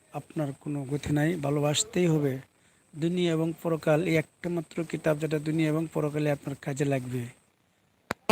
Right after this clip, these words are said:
কোরআন सीखने के लिए जो करना चाहे सब कर लो, मगर कुरान सीखना चाहिए ही चाहिए।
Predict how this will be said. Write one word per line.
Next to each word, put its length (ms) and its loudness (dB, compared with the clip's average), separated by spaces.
কোরআন 360 6
सीखने 460 4
के 160 0
लिए 340 2
जो 1300 6
करना 320 10
चाहे 420 2
सब 200 10
कर 100 12
लो, 320 6
मगर 300 2
कुरान 500 4
सीखना 420 0
चाहिए 480 6
ही 100 12
चाहिए। 460 6